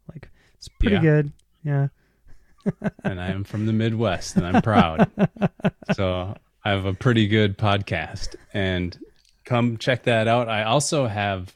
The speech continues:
Speaker 2: uh, for the end of this year, if you're listening to this in twenty twenty-two, every, uh, Tuesday at noon for the rest of the year, there is an open group, an online meditation group where you can come and listen to live meditations with me.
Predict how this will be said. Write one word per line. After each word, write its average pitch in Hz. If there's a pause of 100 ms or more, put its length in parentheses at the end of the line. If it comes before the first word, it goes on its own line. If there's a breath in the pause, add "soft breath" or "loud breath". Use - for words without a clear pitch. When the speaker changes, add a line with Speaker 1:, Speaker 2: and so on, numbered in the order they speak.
Speaker 2:
uh, 98
for -
the 107
end 123
of 101
this 139
year, 113
if 110
you're 101
listening 104
to 95
this 101
in 101
twenty 107
twenty-two, 107 (760 soft breath)
every, 113 (400)
uh, 92 (500)
Tuesday 127
at 101
noon 123 (240)
for 104
the 98
rest 104
of 110
the 101
year, 98
there 104
is 98
an 95
open 113
group, 110
an 107
online 113
meditation 117
group 127
where 107
you 101
can 98
come 117
and 101
listen 107
to 92
live 104
meditations 113
with 95
me. 120